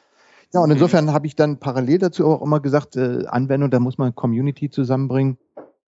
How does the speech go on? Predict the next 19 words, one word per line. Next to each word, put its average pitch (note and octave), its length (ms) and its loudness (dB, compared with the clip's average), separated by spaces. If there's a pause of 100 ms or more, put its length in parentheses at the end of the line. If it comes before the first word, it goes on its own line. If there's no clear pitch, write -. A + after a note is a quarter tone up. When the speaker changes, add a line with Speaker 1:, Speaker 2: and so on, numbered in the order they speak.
(360)
Speaker 1:
Und, G#2 360 2
äh, G2+ 100 4
fand G#2 260 -2
diesen G#2+ 220 -2
Gedanken G#2 380 -4
von G#2 180 -6
Community A2 680 -6
und G2 160 -2
vom, F#2+ 140 -4
vom - 160 -2
Internet, A#2 460 2
was F#2 160 -2
ja F2 80 -2
damals F2+ 340 -4
aufkam, G2+ 460 -8 (580)
ähm, F#2+ 560 -2
immer G#2+ 220 0
sehr G2 180 0
interessant G#2 640 -2